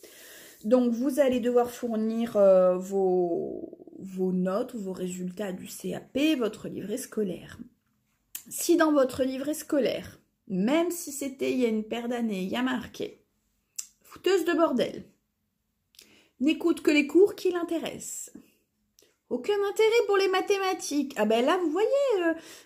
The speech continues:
euh, pour évaluer, euh, calcul et unité de mesure, on a déjà une idée que c'est pas votre truc. Euh, ça va pas le faire. Si, en gros, dans votre dossier scolaire, dans votre, euh,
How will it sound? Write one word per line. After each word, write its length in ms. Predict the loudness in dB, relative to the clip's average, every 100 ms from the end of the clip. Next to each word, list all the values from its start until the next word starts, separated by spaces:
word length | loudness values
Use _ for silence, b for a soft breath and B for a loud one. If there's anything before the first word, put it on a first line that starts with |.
| -2
euh, 80 | -2
pour 240 | -2 -2
évaluer, 640 | 0 2 4 4 2 0
euh, 320 | 2 2 2 0
calcul 580 | 0 -2 2 2 4
et 40 | 4
unité 380 | 2 2 0 0
de 60 |
mesure, 420 | 0 0 2 2 2
on 120 | 0
a 80 | 0
déjà 300 | 0 0 0
une 160 | 0
idée 380 | -2 -2 -4 -6 -4
que 320 | -2 -2 -4
c'est 220 | -8 -12
pas 120 | -12
votre 180 | -12 -14
truc. 440 | -18 -20 -20 -20 _ -20 B B B B B 2
Euh, 560 | 4 6 8 8 6 2
ça 340 | -4 -8 -6
va 120 | -4
pas 120 | -6
le 60 | -8
faire. 360 | -10 -18 -20 -20 _ _ -20
Si, 440 | -10 -2 -2 -2 -4
en 120 | -4
gros, 300 | -2 0 0
dans 160 | 0 0
votre 380 | 2 0 0 -2
dossier 480 | 0 -4 -4 -6
scolaire, 840 | -6 -6 -2 2 4 4 4 2 0
dans 200 | -4 -4
votre, 440 | -2 -2 -2 -4 0
euh, 240 | 2